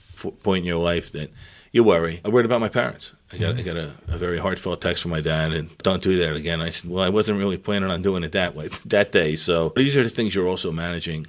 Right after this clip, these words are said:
Speaker 1: in response to one of these critical incidents.
Speaker 2: Sure, yeah.
Speaker 1: But I think there was a lot of pride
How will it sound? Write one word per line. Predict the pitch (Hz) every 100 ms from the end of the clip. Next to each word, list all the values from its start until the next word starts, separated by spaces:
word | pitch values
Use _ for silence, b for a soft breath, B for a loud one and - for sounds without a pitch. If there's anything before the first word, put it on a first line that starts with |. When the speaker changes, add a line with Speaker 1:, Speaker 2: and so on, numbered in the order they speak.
| -
Speaker 1:
in | 95
response | 85 - 90 87
to | -
one | 85 78
of |
these | 76 73
critical | - 76 73
incidents. | 69 67 - -
Speaker 2:
Sure, | 104 92 - b -
yeah. | 95 85 82 -
Speaker 1:
But | 104
I | 98
think | 95 123 110 -
there | 98
was | 95 87
a |
lot | 87 87
of | 80 -
pride | 90 82 85